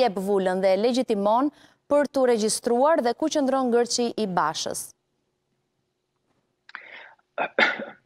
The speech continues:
Speaker 2: Mendoj që Partia Demokratike sot nuk ekziston.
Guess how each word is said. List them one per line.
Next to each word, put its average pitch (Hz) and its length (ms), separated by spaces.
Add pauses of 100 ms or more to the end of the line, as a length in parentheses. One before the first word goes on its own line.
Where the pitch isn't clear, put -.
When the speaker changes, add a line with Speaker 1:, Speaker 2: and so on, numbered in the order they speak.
(120)
Speaker 2:
Mendoj 110 300
që - 100
Partia 135 400
Demokratike 113 640
sot 123 320
nuk 127 160
ekziston. 85 560